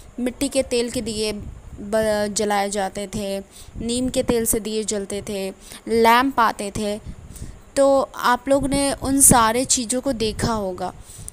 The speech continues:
अगर नहीं देखा तो आप अपने parents से पूछेंगे तो वो बताएंगे। तो वो edition कहता है कि मैं बल्ब बनाऊंगा,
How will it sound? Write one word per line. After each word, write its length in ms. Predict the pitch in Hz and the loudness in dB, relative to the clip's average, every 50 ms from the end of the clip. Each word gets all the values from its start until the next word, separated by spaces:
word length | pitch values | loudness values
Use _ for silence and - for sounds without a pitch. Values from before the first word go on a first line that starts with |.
| - - - | -16 -16 -10
अगर 300 | - - 220 220 208 214 | -4 -2 -2 0 0 0
नहीं 200 | 220 220 233 240 | 0 0 0 0
देखा 320 | 226 254 233 - 240 240 240 | 2 2 2 2 0 -2 0
तो 120 | - 233 | 0 0
आप 120 | 226 220 | 2 2
अपने 200 | 220 214 226 233 | 0 -2 -2 -4
parents 360 | 226 - 214 202 214 233 226 - | -2 0 0 0 0 4 4 4
से 60 | - | 4
पूछेंगे 380 | - 233 220 - 233 226 226 | 2 0 -2 -2 -2 -2 -2
तो 120 | 226 240 233 | -2 -2 -2
वो 120 | 226 220 | -2 -2
बताएंगे। 520 | 202 208 202 - 190 185 185 196 185 185 185 | -2 -2 -2 0 -2 -2 -2 -4 -4 -6 -6
तो 260 | 185 - 233 220 - - | -4 -4 -4 -4 -4 -8
वो 500 | - 240 233 254 294 311 339 339 349 339 | -10 -8 -4 0 2 4 6 6 8 6
edition 500 | - - 247 240 247 254 - - 285 277 | 6 4 2 0 2 0 0 0 0 0
कहता 240 | 262 247 220 240 240 | 0 -2 0 0 0
है 160 | 240 233 247 | 2 0 0
कि 140 | 240 - 285 | -2 -2 -2
मैं 520 | 269 262 254 247 262 285 311 311 269 214 | 0 2 2 4 4 4 4 2 2 4
बल्ब 240 | 202 233 233 226 208 | 6 6 6 4 2
बनाऊंगा, 640 | 208 185 185 185 190 - - 185 185 - - - | -2 -4 -4 -6 -4 -6 -6 -6 -8 -8 -10 -10